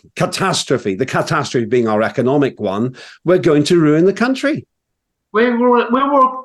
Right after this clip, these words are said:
Speaker 2: we're gonna end up serfs again. It's as simple as that. And I've watched the decline of our nation from when I was a kid. I've watched all public gardens, no more gardeners in there.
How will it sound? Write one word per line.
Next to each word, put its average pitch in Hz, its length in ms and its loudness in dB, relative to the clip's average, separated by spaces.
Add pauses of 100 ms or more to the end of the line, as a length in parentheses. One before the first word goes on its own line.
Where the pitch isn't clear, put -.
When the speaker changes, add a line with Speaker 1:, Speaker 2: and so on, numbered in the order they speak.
Speaker 2:
we're 262 160 -2
gonna 254 220 2
end 240 120 0
up 214 160 -4
serfs 254 500 -2
again. 123 440 -10
It's 208 260 -4
as 240 160 -8
simple 233 300 -2
as 196 140 -6
that. 247 260 -2 (320)
And 226 400 0 (140)
I've 262 420 0
watched 202 420 -4
the 165 60 -12
decline 170 540 -2
of 160 80 -2
our 165 200 2
nation 127 400 -2
from 127 120 -8
when 131 160 0
I 131 100 0
was 123 140 -4
a 127 40 -10
kid. 113 360 -8 (280)
I've 196 220 0
watched 175 220 -2
all 185 160 -2
public 180 400 -4
gardens, 170 520 0
no 160 140 -2
more 170 180 -2
gardeners 165 480 0
in 165 160 -6
there. 156 400 -2